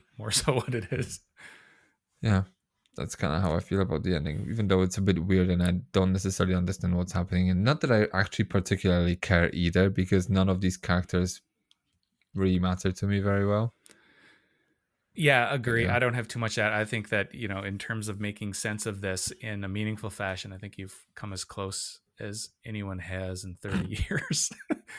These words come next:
Speaker 1: And it makes me, makes me wonder what Soderbergh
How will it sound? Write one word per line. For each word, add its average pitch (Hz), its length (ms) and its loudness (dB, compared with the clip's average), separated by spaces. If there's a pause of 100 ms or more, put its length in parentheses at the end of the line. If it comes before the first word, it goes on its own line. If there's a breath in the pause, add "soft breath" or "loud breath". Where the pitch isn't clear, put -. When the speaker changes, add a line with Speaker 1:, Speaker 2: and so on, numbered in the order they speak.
(360 loud breath)
Speaker 1:
And 117 100 0
it - 140 -2
makes 165 320 4
me, - 180 0
makes 151 300 2
me 143 120 4
wonder 113 580 4 (360 loud breath)
what 110 280 0
Soderbergh 107 720 2